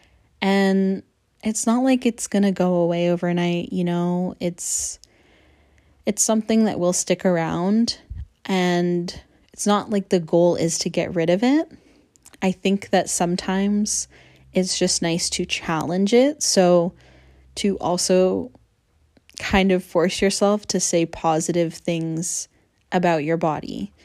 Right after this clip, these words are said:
So picking out one or two traits that you like about your body, kind of searching for the positives,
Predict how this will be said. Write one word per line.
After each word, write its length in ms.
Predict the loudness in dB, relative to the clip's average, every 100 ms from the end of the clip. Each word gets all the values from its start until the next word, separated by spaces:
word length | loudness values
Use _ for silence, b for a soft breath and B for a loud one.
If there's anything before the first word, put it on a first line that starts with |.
| b b b b b -10
So 560 | 0 4 6 6 4
picking 460 | 2 -2 0 0 0
out 380 | -2 0 -2 -2
one 240 | -2 -2
or 80 | -4
two 260 | -4 -4
traits 880 | -4 -2 0 0 -4 -4 -2 -4 -6 _ _ _ _
that 160 | -10 -6
you 140 | -6 -2
like 300 | 0 0 2
about 260 | 2 2
your 140 | 0 0
body, 760 | 2 2 2 2 2 0 -2 b b b b b b _
kind 220 | 0 0
of 80 | 0
searching 500 | 0 0 2 0 0
for 180 | 0 0
the 120 | 0
positives, 1080 | 0 0 0 0 2 2 2 0 -2 -2